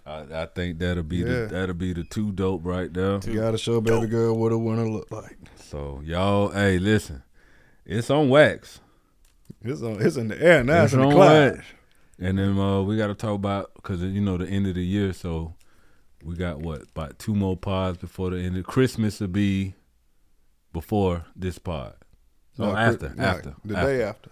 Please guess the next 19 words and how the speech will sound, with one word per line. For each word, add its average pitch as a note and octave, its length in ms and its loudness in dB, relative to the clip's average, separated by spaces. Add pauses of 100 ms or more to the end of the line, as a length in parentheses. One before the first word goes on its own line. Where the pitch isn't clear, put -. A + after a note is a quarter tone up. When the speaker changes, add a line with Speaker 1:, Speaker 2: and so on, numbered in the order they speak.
(160)
Speaker 2:
So E3+ 140 8
Speaker 1:
Yeah. F3 80 10
Speaker 2:
Merry A3 240 10
Christmas G#3+ 380 6
to G#3 80 4
Speaker 1:
Merry E3 120 6
Speaker 2:
y'all. C#3+ 440 4
Speaker 1:
Bah A#2 220 4
humbug A#2 600 4
to A2 120 0
you. E2+ 320 -2
Speaker 2:
There A#2+ 160 0
you A#2 160 -2
go. G#2+ 420 0
Speaker 1:
That's G2 200 -4
how G2+ 120 0
I G2+ 140 2
do F2+ 300 0
it. - 100 -6